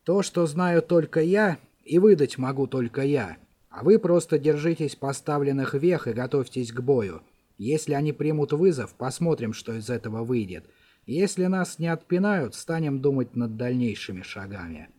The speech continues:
Он поджал губы. «Я, очевидно, совсем не нравился ему в тот момент. Решил, что я ему не доверяю». Он оглянулся на Клетуса с его людьми,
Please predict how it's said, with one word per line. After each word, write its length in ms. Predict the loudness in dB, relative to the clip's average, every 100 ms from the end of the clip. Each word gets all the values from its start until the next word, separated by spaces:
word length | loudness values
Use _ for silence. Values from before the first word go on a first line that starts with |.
| _ _ _ _ -8
Он 240 | -4 -4
поджал 540 | -2 -4 -4 -4 -4
губы. 480 | -4 -2 -2 -2 -12 -20 _ _ _ _
«Я, 300 | -10 -6 -4
очевидно, 520 | -4 0 0 0 -2
совсем 520 | -4 -4 -4 -4 -2
не 100 | 0
нравился 640 | 0 0 0 -2 -4 -4 -2
ему 200 | 0 -4
в 80 |
тот 260 | -6 -8 -6
момент. 460 | -4 -2 -2 -4 -12 _ _ _ _
Решил, 420 | -12 -8 -2 -2
что 200 | -2 0
я 180 | 0 0
ему 220 | 0 -2
не 140 | -2 0
доверяю». 680 | 0 2 0 0 -4 -10 -16 _ _ _ _ _
Он 220 | -4 -2
оглянулся 640 | 0 0 0 0 -2 -2 -2
на 160 | 0
Клетуса 560 | 0 2 2 0 -12 -14
с 120 | -8
его 180 | -6 -2
людьми, 480 | -2 -2 -4 -4